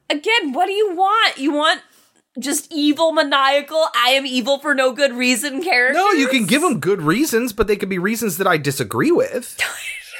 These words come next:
Speaker 1: What?
Speaker 2: What do you mean, what?
Speaker 1: How can you have a good reason if it's not a reason you agree with?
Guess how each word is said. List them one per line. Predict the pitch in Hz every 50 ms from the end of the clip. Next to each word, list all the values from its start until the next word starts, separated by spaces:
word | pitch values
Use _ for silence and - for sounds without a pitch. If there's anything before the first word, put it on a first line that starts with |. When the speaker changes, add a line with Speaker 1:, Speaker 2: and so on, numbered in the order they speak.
| - - - - - - - - - - - - - 1077 1077 -
Speaker 1:
What? | - 698 640 - - - 698 - - - - 1047 1077 1077 1077 1077 _ - - 988 960 960
Speaker 2:
What | - 359
do |
you | 480 523 494 -
mean, | 170 - -
what? | - - 139 123 110 -
Speaker 1:
How | - - - - 494 571 640 -
can | 640 679
you | 679 659 640
have | 605 659 622 622
a | 571 453 -
good | 453 508 539 508 480 466 392
reason | 403 466 494 480 415 359
if | 359 359 302
it's | 339 349 -
not | 311 415 415 415 427 427
a | 330
reason | 349 381 381 403 339 330
you | 330 339 311
agree | 302 233 294 320 349 381 381 403
with? | 403 226 - 190 190 190 185 _ _